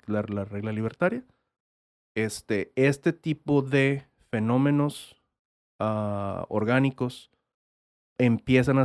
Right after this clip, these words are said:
a salir porque simplemente sucede que en la división y especialización del trabajo y del conocimiento, esta compañía salió muy buena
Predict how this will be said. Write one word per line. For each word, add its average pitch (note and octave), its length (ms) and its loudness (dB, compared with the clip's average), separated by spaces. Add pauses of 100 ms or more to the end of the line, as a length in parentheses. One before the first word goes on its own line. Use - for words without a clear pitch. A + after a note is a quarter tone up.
(160)
a A#2 140 -2
salir C#3 460 0 (100)
porque A2+ 240 -2
simplemente C3+ 540 2
sucede F#3+ 580 6 (400)
que B2+ 140 6
en A#2+ 120 4
la A2 200 0
división B2+ 680 -4
y A2+ 120 -8
especialización G2+ 640 -8
del B2+ 160 -2
trabajo D3+ 520 2 (320)
y A#2 60 -4
del G#2+ 160 0
conocimiento, C3 800 0
esta A2+ 320 0
compañía E3+ 560 2 (1040)
salió B2 360 6
muy C3+ 260 8
buena D3 460 4